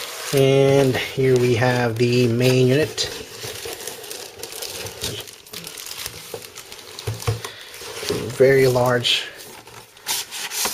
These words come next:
two hundred and forty millimeter fan there, and, uh,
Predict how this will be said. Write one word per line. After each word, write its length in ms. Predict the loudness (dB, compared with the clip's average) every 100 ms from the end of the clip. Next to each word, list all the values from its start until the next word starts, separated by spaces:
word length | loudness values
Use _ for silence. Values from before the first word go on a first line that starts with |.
| -6 -10 -14 -20 _ _ -20 _ _ _ _ _ -20 -6 0 0 -2 -10 -12
two 140 | 0 4
hundred 300 | 4 2 -2
and 120 | -8
forty 460 | 6 6 8 2 -2
millimeter 360 | -2 0 2 0
fan 360 | 2 2 2 4
there, 220 | 2 0 -12 -14 -12 -10 -2
and, 440 | 2 4 4 6
uh, 300 | 6 6 2